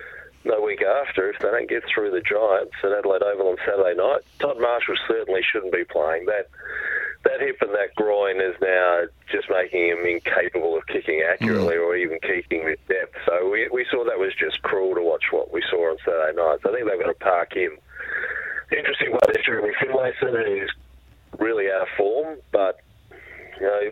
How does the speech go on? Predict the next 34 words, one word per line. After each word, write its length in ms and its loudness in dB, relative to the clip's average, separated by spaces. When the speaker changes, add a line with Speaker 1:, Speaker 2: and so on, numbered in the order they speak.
Speaker 1:
probably 240 2
hold 200 2
his 140 -2
place 340 4
and 120 0
he's 140 -2
got 100 0
to 180 -2
snap 220 2
out 220 4
of 60 2
it. 240 -2
Uh, 480 2
Trent 240 0
McKenzie 640 0
had 100 -2
scans 420 2
on 120 2
an 100 0
ankle 720 0
last 320 2
night. 300 4
There 200 -2
is 100 -2
some 260 2
hope 220 4
he'll 160 -2
play, 480 0
but 200 0
we'll 160 0
see 80 2
what 140 -2
the 140 -4
scans 340 2